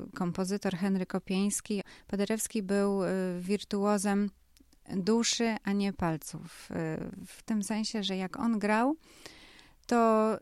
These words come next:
potrafił poruszyć każdego słuchacza, jakby przemawiał tą muzyką do duszy każdego słuchacza.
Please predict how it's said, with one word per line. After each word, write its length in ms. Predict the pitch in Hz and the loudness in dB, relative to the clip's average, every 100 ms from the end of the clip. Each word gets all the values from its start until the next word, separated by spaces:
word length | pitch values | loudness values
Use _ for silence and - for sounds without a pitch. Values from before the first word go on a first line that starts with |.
| - | -2
potrafił 560 | 220 - 240 - 240 | -2 2 2 2 -2
poruszyć 560 | 208 214 214 202 202 - | 0 0 0 0 -4 -4
każdego 440 | 202 196 190 196 | -4 -2 -2 -2
słuchacza, 480 | - 202 185 202 - | -2 -4 -2 -2 -2
jakby 200 | 180 190 | -2 -4
przemawiał 680 | - 208 208 226 240 202 180 | -2 0 2 2 4 2 0
tą 160 | 180 175 | 0 2
muzyką 540 | 175 170 180 - 180 | 0 0 -4 -2 -2
do 100 | 185 | 0
duszy 300 | 185 196 185 | 0 0 -2
każdego 460 | - 180 180 170 170 | -2 -4 -4 -4 -4
słuchacza. 640 | - 180 185 180 196 208 | -4 -2 -2 0 0 -2